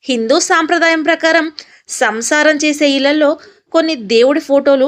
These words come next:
ఉండకూడదు. ఆ దేవుడి ఫోటోలు ఉంటే నియమనిష్టలతో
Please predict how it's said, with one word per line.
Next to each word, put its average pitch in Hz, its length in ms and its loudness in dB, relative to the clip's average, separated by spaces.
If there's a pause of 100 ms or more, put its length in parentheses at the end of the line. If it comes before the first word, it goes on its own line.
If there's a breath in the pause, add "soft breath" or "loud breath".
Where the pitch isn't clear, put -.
(120)
ఉండకూడదు. 226 580 -2 (540 soft breath)
ఆ 233 160 -2
దేవుడి 214 400 2
ఫోటోలు 285 420 2
ఉంటే 269 280 0 (460 loud breath)
నియమనిష్టలతో 311 880 0